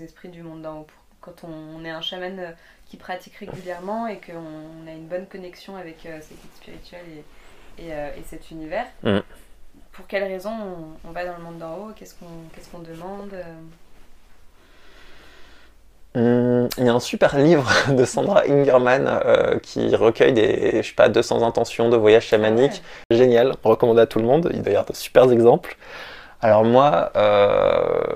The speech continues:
Speaker 2: je suis pas un grand spécialiste du monde d'en haut, c'est pas forcément celui avec lequel j'ai le plus travaillé, mais, euh, si je devais y aller, je pense que j'irais poser des questions, euh, très liées à,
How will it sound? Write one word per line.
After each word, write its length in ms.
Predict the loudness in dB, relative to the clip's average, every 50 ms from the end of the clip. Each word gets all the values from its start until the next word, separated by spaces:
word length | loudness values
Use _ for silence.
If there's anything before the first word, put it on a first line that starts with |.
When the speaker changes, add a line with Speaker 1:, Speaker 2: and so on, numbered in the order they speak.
| -6 -8 -8
Speaker 2:
je 60 | -8 -6
suis 80 | -4
pas 80 | -2 0
un 40 | 0
grand 100 | 0 0
spécialiste 400 | 0 -2 0 2 2 2 4 4
du 80 | 2
monde 120 | 2 2 4
d'en 140 | 4 4
haut, 200 | 4 4 4 0 -6
c'est 140 | -12 -2 4
pas 100 | 4 4
forcément 280 | 4 4 2 0 0 0
celui 200 | 2 2 4 4
avec 140 | 4 2
lequel 220 | 0 0 2 2 2
j'ai 60 | 2
le 60 | 0
plus 160 | -2 -4 -10
travaillé, 500 | -6 0 2 4 6 6 6 4 4 0 -2 -10 -20 -20 -18 -18 -16 -18 -18 -20 -10 0
mais, 500 | 4 6 8 10 10 10 8 8 6 4 4
euh, 960 | 6 8 8 8 8 8 8 6 6 6 6 6 4 4 4 2 0 0 -2 -4 -4 -6
si 240 | -4 0 0 2 2
je 60 | 4
devais 300 | 6 6 8 8 8 8
y 40 | 8
aller, 100 | 6 4
je 60 | 2
pense 140 | 0 -2 0
que 120 | 0 2
j'irais 180 | 6 6 6 6
poser 240 | 6 4 2 4 4
des 100 | 4 2
questions, 640 | 2 -2 -4 -6 -6 -2 0 2 4 4 4 4 6
euh, 280 | 6 6 6 4 2
très 240 | -2 0 2 4 4
liées 260 | 6 8 8 10 10
à, 560 | 10 8 8 8 8 8 8 8 6 4 2